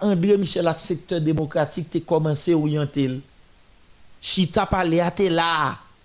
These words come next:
Tande byen, m di. Se vè la André Michel, paske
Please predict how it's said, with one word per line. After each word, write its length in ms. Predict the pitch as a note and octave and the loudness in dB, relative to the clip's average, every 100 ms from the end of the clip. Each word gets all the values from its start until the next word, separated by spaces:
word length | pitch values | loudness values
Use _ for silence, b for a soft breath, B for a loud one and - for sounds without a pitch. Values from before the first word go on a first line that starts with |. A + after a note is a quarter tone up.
| - - - - - - - - - - - - - | -20 -20 -20 -20 -20 -20 -20 -20 -20 -20 -20 -20 -6
Tande 200 | B2+ G3+ D4 | 0 2 2
byen, 340 | D4+ E4+ G4 | 2 2 0
m 20 | |
di. 140 | A3+ G#3+ C3 - - - - - - - - - - - | 2 2 2 -4 -18 -20 -20 -20 -20 -20 -20 -20 -14 -2
Se 220 | C4+ C4+ | 2 2
vè 160 | G3+ A#3 A3+ | 2 2 4
la 140 | A3+ A3+ G#3 | 2 0 0
André 260 | G#3+ G3 G#3 | 2 4 4
Michel, 400 | G#3 F#3+ - G3 B B | 4 2 2 0 B B
paske 280 | E3 F#3 | 0 2